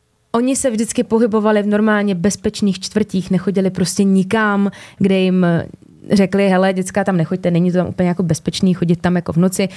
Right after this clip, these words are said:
Ty děcka se chovaly přesně podle pravidel. Ale jednou, jeden večer, eh, ten Matthew šel sám do nějaké kavárny.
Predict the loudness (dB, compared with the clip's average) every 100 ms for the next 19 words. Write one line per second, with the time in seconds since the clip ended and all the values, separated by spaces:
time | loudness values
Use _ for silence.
0 | -10 -2 -2 0 -2 0 0 0 0 -2
1 | -2 -2 -2 -4 -2 0 0 0 0 -4
2 | -12 -18 -18 -20 -8 -4 -2 0 2 4
3 | 4 2 -2 _ -2 0 2 0 0 0
4 | 0 -2 _ _ _ _ _ _ -14 0
5 | 2 4 2 0 -4 _ _ -4 -2 -2
6 | -4 0 -2 0 0 0 0 2 0 0
7 | -2 -2 0 0 0 -2 -8